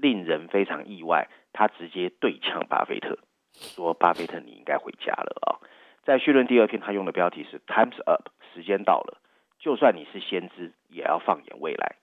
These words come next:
在 Berkshire Hathaway 赶快退居二线，他在对巴菲特喊话。在商业板块呢，他讲得更白，他直接把巴菲特形成为 honky tonk。honky tonk 这个名词呢，是声名狼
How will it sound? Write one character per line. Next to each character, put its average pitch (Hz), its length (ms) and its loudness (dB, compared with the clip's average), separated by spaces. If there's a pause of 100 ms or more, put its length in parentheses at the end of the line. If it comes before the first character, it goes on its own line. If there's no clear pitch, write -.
(360)
在 113 140 0
Berkshire - 400 0
Hathaway 82 480 -2 (180)
赶 - 220 -6
快 78 220 -2
退 - 200 -10
居 71 200 -14
二 57 140 -6
线， - 200 -8 (180)
他 - 80 -8
在 90 120 4
对 92 100 -4
巴 82 280 0
菲 80 140 -8
特 78 160 -6
喊 - 240 -12
话。 - 280 2 (520)
在 160 160 6
商 185 200 4
业 170 80 2
板 87 160 -2
块 104 200 0
呢， 87 280 -10 (280)
他 110 140 2
讲 - 200 -6
得 - 160 -16
更 117 200 2
白， - 260 -6 (400)
他 123 120 -2
直 95 160 -8
接 104 120 4
把 98 120 2
巴 95 200 2
菲 95 140 -6
特 90 180 -6
形 80 260 -12
成 69 240 -14
为 50 240 -8 (340)
honky 117 460 -4
tonk。 - 300 2 (200)
honky 160 240 -4
tonk 104 280 0
这 101 120 -4
个 73 340 2
名 87 220 -12
词 - 200 -14
呢， 55 180 -8
是 - 200 -4 (100)
声 104 140 2
名 90 460 -10
狼 50 180 -8